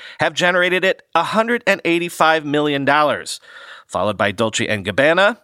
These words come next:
who has generated twenty-five point seven million dollars in N F T sales, Tiffany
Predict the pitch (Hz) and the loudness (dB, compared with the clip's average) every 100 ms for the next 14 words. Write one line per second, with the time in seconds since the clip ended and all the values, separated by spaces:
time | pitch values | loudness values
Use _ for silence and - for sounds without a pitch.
0 | - 110 104 - 110 107 101 98 - 117 | -8 -4 -4 -2 -2 0 -2 -4 -4 -4
1 | 110 110 107 113 - 160 156 170 175 175 | 0 -2 -2 -4 0 0 0 0 0 2
2 | 175 170 165 165 165 170 - 165 - 165 | 2 2 -4 0 0 0 -2 -2 2 2
3 | 165 151 - - - - - 262 247 160 | 2 -4 -16 -20 -20 -8 2 2 2 -4
4 | 85 | -4